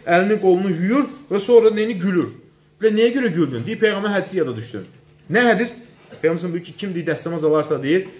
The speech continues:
"o üzündən günahları tökülər, qolundan günahları tökülər, ayağından nə edir? Günahları tökülər." Bunlar rivayətlərin çoxunu nə edir? Osman ibn Affan rivayət eləyib. La ilahe illallah. Baxın, həmçinin bir gün Osman ibn Affan oturur,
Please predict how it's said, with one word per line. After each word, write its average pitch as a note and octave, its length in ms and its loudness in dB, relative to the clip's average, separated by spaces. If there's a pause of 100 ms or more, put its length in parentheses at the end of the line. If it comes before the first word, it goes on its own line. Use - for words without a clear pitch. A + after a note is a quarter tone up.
(200)
"o D#3 180 0
üzündən D3+ 440 -2
günahları C#3 460 -2
tökülər, C3 360 -4
qolundan C#3 400 -4
günahları C3 480 -6
tökülər, B2+ 260 -2 (220)
ayağından C#3 520 0
nə C#3+ 40 -2 (100)
edir? C#3 240 0 (260)
Günahları C3+ 400 -4
tökülər." A#2+ 420 -4 (240)
Bunlar A#3 140 4
rivayətlərin G#3+ 500 2
çoxunu G#3+ 320 -4
nə G#3 100 -2
edir? G#3+ 220 -2 (600)
Osman E3+ 300 -2
ibn D3+ 100 2
Affan D#3+ 320 -2
rivayət B2 400 -2
eləyib. G2 340 -2 (120)
La A#2+ 140 -2
ilahe A2 260 -4
illallah. F#2 300 -8 (320)
Baxın, A3+ 180 4
həmçinin A3 460 -2 (480)
bir G#3 120 -2
gün G#3 300 -2 (260)
Osman G3 300 -4
ibn F#3+ 80 0
Affan F#3 180 -4
oturur, G3 320 0